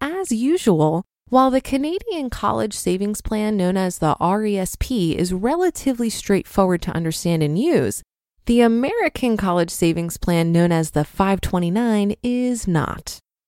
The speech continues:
So today I thought I'd share my thoughts on how best to use a five twenty-nine plan to save for your kids' college expenses.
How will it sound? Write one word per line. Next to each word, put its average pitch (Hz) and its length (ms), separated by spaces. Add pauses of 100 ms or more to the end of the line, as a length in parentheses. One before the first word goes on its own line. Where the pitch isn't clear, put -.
(300)
So 285 200
today 349 400
I 262 160
thought 320 260
I'd 240 180
share 277 240
my 262 160
thoughts 240 400
on 214 180
how 294 260
best 277 460
to 302 80
use 226 480 (280)
a 202 100
five 233 320
twenty-nine 220 480
plan 170 340
to 180 140
save 302 380
for - 100
your 233 160
kids' 220 380
college 180 420
expenses. - 680